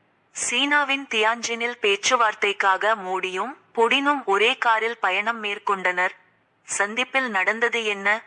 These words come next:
ரஷ்ய அதிபர் புடின் உடன் சந்திப்பின் போது பிரதமர் மோடி கூறியதாவது,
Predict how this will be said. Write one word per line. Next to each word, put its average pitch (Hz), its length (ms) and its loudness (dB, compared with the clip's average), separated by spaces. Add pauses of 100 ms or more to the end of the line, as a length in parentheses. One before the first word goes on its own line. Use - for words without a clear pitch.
(120)
ரஷ்ய 196 460 2
அதிபர் 220 460 0
புடின் 214 340 0
உடன் 214 300 2
சந்திப்பின் 202 600 -2
போது 185 380 4 (220)
பிரதமர் 220 520 2
மோடி 220 380 0
கூறியதாவது, 196 840 0